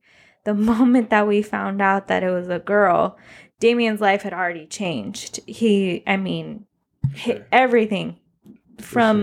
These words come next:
Speaker 2: sure.
Speaker 1: top to bottom. So it's already been, you can already tell that he's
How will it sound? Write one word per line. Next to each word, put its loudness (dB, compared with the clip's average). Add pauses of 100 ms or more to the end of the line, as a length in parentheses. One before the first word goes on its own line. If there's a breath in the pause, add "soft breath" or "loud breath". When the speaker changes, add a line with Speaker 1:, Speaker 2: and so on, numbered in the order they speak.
(100)
Speaker 2:
sure. -20 (120)
Speaker 1:
top -2
to -12
bottom. 0 (440 soft breath)
So 2
it's 2
already 4
been, -2
you -6
can -2
already 0
tell 2
that -2 (120)
he's -4